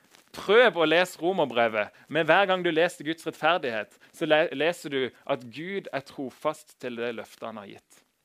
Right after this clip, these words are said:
Det kommer til å endre ganske mye. I hvert fall har gjort det for meg, for før så forstod jeg det ikke, men nå, når jeg leser det, så blir det sånn, ja, det gir mye mer mening. Så må jeg gå litt, eh, videre. OK.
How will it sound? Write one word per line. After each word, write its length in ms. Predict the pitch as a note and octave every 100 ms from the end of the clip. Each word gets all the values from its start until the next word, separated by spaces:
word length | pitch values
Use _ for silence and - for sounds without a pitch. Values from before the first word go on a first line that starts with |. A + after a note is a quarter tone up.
| _ _ _ _ _ _ _ _ _ _ _ -
Det 80 | -
kommer 160 | D#3+
til 120 | E3
å 60 | D3+
endre 300 | B2+ B2 C3+
ganske 240 | B2 -
mye. 200 | A2 F#2+ A#2
I 420 | _ _ _ C3
hvert 140 | D3
fall 160 | F#3 C#3+
har 100 | B2+
gjort 180 | B2+ B2
det 60 | A2
for 120 | A#2+
meg, 120 | C#3
for 120 | C3+
før 160 | F3 F#3
så 100 | D#3
forstod 300 | C3 - D3+
jeg 80 | B2
det 60 | A#2+
ikke, 100 | B2+
men 120 | D#3+
nå, 120 | G#3 G3+ _ -
når 160 | D#3 D3
jeg 80 | D3
leser 260 | D3+ D#3+
det, 40 | -
så 100 | -
blir 120 | F3 D#3+
det 40 |
sånn, 140 | C3+ _ _ _ _ -
ja, 100 | - _ _ -
det 100 | D3+
gir 160 | C#3+ A2
mye 160 | G#2
mer 120 | F#2+ F#2
mening. 240 | G2 G#2+ _ _ _ _ _ _ _ _ - - _ - - -
Så 160 | G#3 F#3 D#3+
må 100 | F3
jeg 160 | E3+
gå 100 | D#3+ D#3+
litt, 320 | C#3+ D3+ _ -
eh, 580 | C3+ C3 B2+ B2 B2 B2
videre. 380 | A#2 A2+ C#3+ A#3 C#4 _ _ _ _ _ _ - - _ _ _ _ _ _ _ _ _ _ _ - _ _ _ _ _ _ _ _ _ _ C#3+
OK. 140 | -